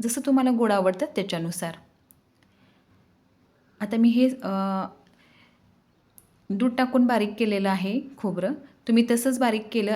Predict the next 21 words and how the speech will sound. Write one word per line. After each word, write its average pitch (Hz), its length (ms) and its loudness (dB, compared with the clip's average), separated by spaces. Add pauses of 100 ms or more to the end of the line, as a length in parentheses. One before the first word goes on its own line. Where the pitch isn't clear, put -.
आणि 202 180 0
नंतर 220 360 0
याच्यावरती, 226 800 0
अ, 190 340 -2 (960)
कढईमध्ये 233 600 4 (220)
साखर 233 420 -4 (120)
आणि 202 140 -2
हे 208 200 0
दूध, 214 280 -2 (160)
मलई 214 280 2
टाकलं 214 340 -4 (120)
तरीही 214 320 2
चालेल. 208 360 -2 (1400)
हे 208 60 -2
पहा, 214 220 -2 (1800)
पाच 208 260 2
ते 233 60 2
सात 233 260 0
मिनिटानंतर 214 520 2
हे 226 80 0
पूर्णपणे, 220 600 -2